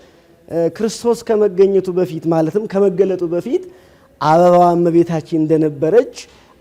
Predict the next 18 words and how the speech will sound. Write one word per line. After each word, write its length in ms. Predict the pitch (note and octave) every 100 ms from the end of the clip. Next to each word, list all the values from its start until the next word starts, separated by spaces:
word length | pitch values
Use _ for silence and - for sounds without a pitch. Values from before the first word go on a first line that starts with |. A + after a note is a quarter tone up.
| _
በአበባ፣ 440 | G2+ D3+ D#3+ D#3 D#3 D3+
በአበባ 400 | D#3 D#3 D#3 D3+ C#3+ C3+ -
በብዙ 300 | D#3+ F#3 A3+
ህብረ 200 | G#3+ F#3 E3+
አምሳል 400 | D#3+ D3 D#3+ D3+
እየመሰለ 580 | D3 D3 D3 C#3+ C#3+ D#3 G3+ C#4 - -
አመስግኗታል። 720 | D#3 D#3 D3+ E3+ D#3+ D3+ D3+ B2+ - - _ _
ይሄ 80 | D3+ F3+
ብቻ 220 | F#3+ - G3+
አይደለም። 520 | F3+ F3+ E3+ D#3+ D3 B2+ - _ _ -
አበባ 300 | E3+ A3 G#3+ G3+ A3+ - _ _ _ _ E3+ E3+ E3+ E3+ E3 D#3+ D3+ - _ _ -
በእሸት፣ 460 | D3+ A3 G#3+ A3+ -
እሸት 280 | F#3+ A3 G#3
ይገኝበታል፣ 800 | E3 F3 D#3 B2+ B2 A#2+ F#2 - _ _ _
ምግብ 300 | F#3 G3+ G#3+
ይገኝበታል። 800 | G3+ D3+ D#3+ C#3+ A#2+ - A2+ - - _ _ _ _ _ _ _ -
እንግዲህ 400 | D#3 D#3+ G#3 A3
አባ 160 | F3